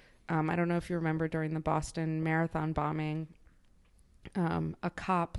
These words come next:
leaked a picture of the, uh,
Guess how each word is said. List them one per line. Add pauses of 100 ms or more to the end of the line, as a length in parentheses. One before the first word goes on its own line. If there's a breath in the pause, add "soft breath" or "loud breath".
(100)
leaked (500 soft breath)
a
picture
of (440 soft breath)
the, (800)
uh,